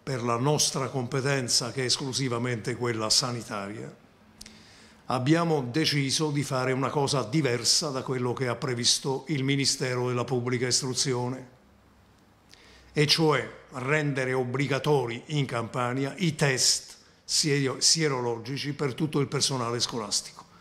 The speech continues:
docente e non docente. Questo perché vorremmo aprire il ventiquattro avendo realizzato le condizioni minime di sicurezza.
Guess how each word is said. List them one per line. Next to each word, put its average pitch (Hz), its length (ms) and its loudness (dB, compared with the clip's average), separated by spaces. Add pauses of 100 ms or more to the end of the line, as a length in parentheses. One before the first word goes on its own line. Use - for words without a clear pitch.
(140)
docente 143 680 0
e 139 40 0
non 123 200 0
docente. 123 540 -10 (1400)
Questo 151 460 4
perché 139 280 0
vorremmo 127 680 0
aprire 147 560 2
il 131 240 -4
ventiquattro 120 960 -4
avendo 127 640 0
realizzato 127 720 0
le 123 80 0
condizioni 127 640 0
minime 139 500 2
di 127 140 -4
sicurezza. 131 840 0